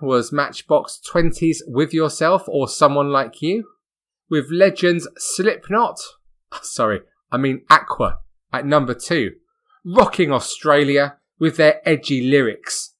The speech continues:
on the album Aquarium. Oh yeah. In the news this month, construction of the Millennium Dome began. Did you ever visit? No, nor me. But it does feature in today's show.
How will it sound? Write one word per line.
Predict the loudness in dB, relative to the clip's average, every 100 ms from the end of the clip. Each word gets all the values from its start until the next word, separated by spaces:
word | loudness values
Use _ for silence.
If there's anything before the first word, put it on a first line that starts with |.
| -6
on | -4
the | -4
album | -2 0 2 0 -2 -8 _ _ -12
Aquarium. | -10 -4 0 0 0 -4 -8 -14 _ _ _ _ _ 2
Oh | 4
yeah. | 4 2 -6 _ _ _ _ _ _ _ _ _ _ -4
In | 0
the | 2
news | 4 2 2
this | -2 2
month, | 4 4 0 -18 _ _ -8
construction | -6 -4 0 -2 0 -4 -4 0
of | 0 0
the | -2
Millennium | 0 0 2 0 2
Dome | 2 2 0
began. | 0 2 2 0 -6 _ _ _
Did | -8 2
you |
ever | 2 2
visit? | -2 0 0 -2 -12 _ _ _ -14
No, | -12 -12 _
nor | -2 0
me. | 0 -2 -6 _ _ _ _ -8
But | -4
it | -4 0
does | 0 0
feature | -4 -4 -2 -4
in | -4 -6
today's | -4 -2 -2 -4
show. | -4 -4